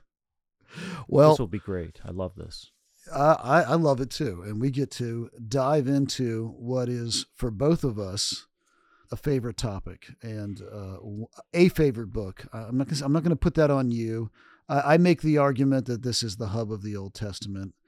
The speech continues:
Speaker 1: I, I don't think you would disagree.
Speaker 2: I don't. I've actually said the same in, uh, a number of my classes. Uh, in fact, you know, Genesis to Deuteronomy, I don't get to Deuteronomy, but that's strategic because I put Deuteronomy in with,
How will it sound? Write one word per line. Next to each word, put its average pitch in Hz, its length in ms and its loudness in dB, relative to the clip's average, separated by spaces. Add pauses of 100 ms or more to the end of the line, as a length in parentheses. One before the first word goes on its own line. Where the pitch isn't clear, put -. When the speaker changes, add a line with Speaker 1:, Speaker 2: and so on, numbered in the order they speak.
(420)
Speaker 1:
I, 131 240 -4
I - 20 0
don't 165 220 4
think 127 240 0
you 131 140 0
would 110 160 -6
disagree. 98 800 -8 (320)
Speaker 2:
I 104 100 -4
don't. 104 480 -4
I've 95 240 -6
actually 104 420 -4
said 110 240 -6
the 110 80 -6
same 143 320 -6
in, 87 180 -4
uh, 85 280 -6 (260)
a 85 360 -14
number 104 380 -4
of 80 100 -6
my 85 120 -8
classes. 80 560 -12
Uh, 82 300 -8
in 104 80 -8
fact, 110 300 -2
you 104 120 -4
know, 82 120 -6 (140)
Genesis 110 480 -4
to - 100 -20
Deuteronomy, 92 720 -6
I 85 100 -8
don't 92 200 -8
get - 200 -12
to 85 60 -16
Deuteronomy, 87 720 -10 (120)
but 87 160 -6 (240)
that's 98 200 -10
strategic 92 640 -12 (100)
because 82 640 -14
I 82 80 -14
put - 280 -14
Deuteronomy 92 640 -8
in 85 120 -12
with, 85 180 -10